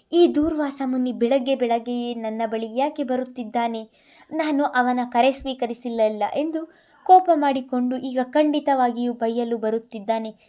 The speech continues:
ಎಂದು ಯೋಚಿಸುತ್ತಾ ಅವನು ಬರುವುದನ್ನು ನೋಡುತ್ತಾ ಉಳಿದಳು. ಧನುಷ್ ಇನ್ನೇನು ಶರದಿಯ ಬಳಿಗೆ ಬಂದು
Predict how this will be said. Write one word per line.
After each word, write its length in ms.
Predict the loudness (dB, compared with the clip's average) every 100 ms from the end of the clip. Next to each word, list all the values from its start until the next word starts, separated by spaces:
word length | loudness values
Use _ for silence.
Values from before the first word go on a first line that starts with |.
| _ _ _ 2
ಎಂದು 280 | 4 4
ಯೋಚಿಸುತ್ತಾ 920 | 0 2 0 0 -4 -4 0 0 0 -8 _ -10
ಅವನು 340 | -2 0 2 2
ಬರುವುದನ್ನು 680 | 0 0 0 -2 0 2
ನೋಡುತ್ತಾ 460 | 0 0 -4 -2 0
ಉಳಿದಳು. 560 | 2 0 -2 -2 -2 _ _ _ -6
ಧನುಷ್ 400 | 2 4 4 0
ಇನ್ನೇನು 480 | -4 -2 0 0 -2
ಶರದಿಯ 460 | -2 -2 0 0 0
ಬಳಿಗೆ 380 | 0 -2 -2 -4
ಬಂದು 480 | -2 -2 -4 -8